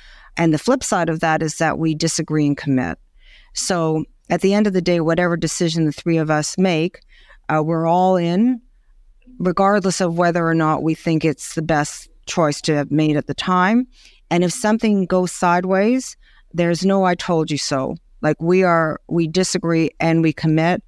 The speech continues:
and it's all for one and one for all. And a key part of that also is that we have each other's back, that, you know, we never have to worry about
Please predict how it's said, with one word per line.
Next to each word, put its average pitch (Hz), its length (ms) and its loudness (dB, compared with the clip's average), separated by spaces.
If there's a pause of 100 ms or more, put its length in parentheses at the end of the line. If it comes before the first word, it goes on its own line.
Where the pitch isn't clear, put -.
(120)
and 147 220 2
it's 143 180 -4
all 165 240 0
for 165 160 -4
one 160 240 0
and 151 120 2
one 147 140 0
for 139 220 -4
all. 135 480 -2
And 156 360 0 (540)
a 156 60 -6
key 226 200 0
part 233 360 0
of 202 100 0
that 165 300 0 (100)
also 156 460 0
is 151 400 -4 (100)
that 143 160 -2
we 165 80 0
have 160 240 0
each 151 160 -4
other's 139 260 -2
back, 120 460 -4 (520)
that, 156 320 0
you 170 100 -2
know, 156 160 0
we 156 120 2
never 180 400 2
have 175 280 -2
to 170 100 -2
worry 160 380 0
about 151 480 -2